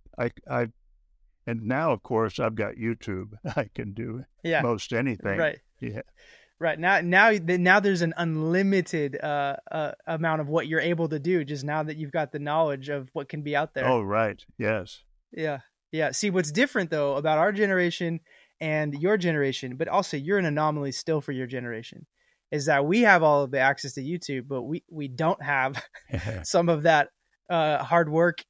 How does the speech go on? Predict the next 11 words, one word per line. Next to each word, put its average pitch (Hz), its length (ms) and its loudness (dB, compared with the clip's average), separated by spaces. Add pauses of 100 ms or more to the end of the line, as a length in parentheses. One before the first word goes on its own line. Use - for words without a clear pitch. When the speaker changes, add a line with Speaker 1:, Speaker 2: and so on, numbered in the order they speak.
Speaker 2:
commitment, 165 640 -2
stick-to-itiveness, 147 1160 -2
Speaker 1:
Right, 117 260 4
Speaker 2:
don't 165 180 0
give 151 200 -2
up 156 140 6 (100)
Speaker 1:
right. 101 160 -2 (280)
Speaker 2:
that, 139 240 -2
that 143 140 0
you've 151 360 -4
got. 131 240 -4